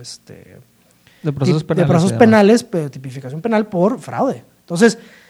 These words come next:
Speaker 1: sí es importante aclarar que la ge-, o sea, ti-, sí tiene que haber un cuidado también de parte del cliente. Como
Speaker 2: Claro.
Speaker 1: en, como cuando abres una cuenta bancaria, como, o sea, to-, en todos los sectores financieros pasa.
Speaker 2: Ujú.
Speaker 1: Sí, con los médicos pasa. O sea,
Speaker 2: ¿Cómo no va a
Speaker 1: cuando hay
Speaker 2: pasar?
Speaker 1: lana.
Speaker 2: Claro,
Speaker 1: Entonces,
Speaker 2: claro.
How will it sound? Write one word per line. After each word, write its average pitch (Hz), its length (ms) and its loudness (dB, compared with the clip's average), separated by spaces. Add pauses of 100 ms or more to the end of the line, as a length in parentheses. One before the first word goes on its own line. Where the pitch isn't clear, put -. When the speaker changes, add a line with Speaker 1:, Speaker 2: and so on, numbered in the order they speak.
Speaker 1:
sí - 140 -8
es 247 60 0
importante 233 420 -2
aclarar 180 340 0
que 220 120 -2
la 180 140 0
ge-, 175 200 -8
o 156 40 -12
sea, 151 120 -8
ti-, 156 160 -12
sí 180 140 -6
tiene 214 200 -2
que 202 80 -6
haber 185 120 -2
un 196 180 -4
cuidado 190 340 -4
también 131 240 -10
de 170 80 -8
parte - 220 -14
del 147 100 -14
cliente. 202 280 -12
Como 220 220 2
Speaker 2:
Claro. 240 160 2
Speaker 1:
en, 240 80 -18
como 262 200 -8
cuando 285 220 -6
abres 359 140 -4
una 370 160 -6
cuenta 302 260 -2
bancaria, 185 520 -4
como, 160 160 -14
o 156 40 -16
sea, 160 120 -12
to-, 180 180 -16 (120)
en 247 140 -12
todos 302 200 0
los 294 140 -4
sectores 226 380 -6
financieros 190 360 -6
pasa. - 380 -14 (160)
Speaker 2:
Ujú. 131 180 -4
Speaker 1:
Sí, 220 200 -4
con 220 160 0
los 208 100 4
médicos 214 680 2 (180)
pasa. 180 420 0 (1000)
O 120 60 -14
sea, 117 160 -18 (240)
Speaker 2:
¿Cómo 123 180 -2
no 120 100 0
va 117 40 0
a - 40 -2
Speaker 1:
cuando 175 100 -2
hay 202 120 2
Speaker 2:
pasar? 269 160 6
Speaker 1:
lana. 277 120 6
Speaker 2:
Claro, 269 220 2
Speaker 1:
Entonces, 180 260 -2
Speaker 2:
claro. 226 140 -8